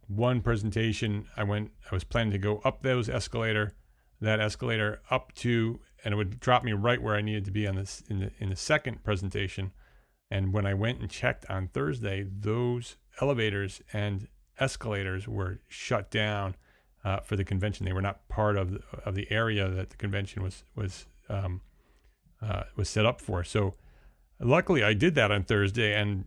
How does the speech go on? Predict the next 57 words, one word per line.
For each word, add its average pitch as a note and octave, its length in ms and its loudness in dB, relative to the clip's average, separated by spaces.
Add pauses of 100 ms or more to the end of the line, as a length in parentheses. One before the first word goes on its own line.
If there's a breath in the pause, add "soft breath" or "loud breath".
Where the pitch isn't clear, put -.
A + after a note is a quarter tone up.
and G2+ 260 2
rerouted B2 500 4
what G#2+ 180 2
I G#2 60 2
needed G#2+ 280 2
to G2 80 0
be, G#2 200 0
timed B2+ 360 2
it A2 120 2
on G#2 140 2
Thursday, G#2+ 520 0
and, G2+ 400 -2 (100)
and F#2+ 280 -2
had G#2 180 -2
plenty C3 240 2
of G#2 80 0
time F#2+ 280 -2
to G2 80 -4
get G2 140 -4
from F#2+ 180 -6
one G2 160 -2
to, G2+ 220 -8
uh, G#2+ 60 -4
to - 160 -6
the G2 100 0
other. G2 200 0 (380 soft breath)
But G#2 100 4
if G#2 100 2
I G#2+ 80 6
waited F#3+ 300 2
till D3+ 100 4
Friday D3 500 6
and G#2 220 2
ran B2+ 240 2
to B2+ 120 0
those A2+ 260 2
escalator, A2 760 0
that G#2+ 140 0
escalator A2 420 0
and G2+ 280 0
realized G#2 480 0
that G#2 240 -2
they G2+ 160 0
were F#2+ 260 -2
shut B2 320 -4
down A#2 340 2
and G2+ 160 0
then B2 120 2
had G#2 220 0
to F#2+ 60 -2
figure G#2+ 300 0
out G2+ 160 0
where G2+ 180 2
I G2+ 60 0
needed G2+ 280 0
to G2 100 -4
go, A2 280 0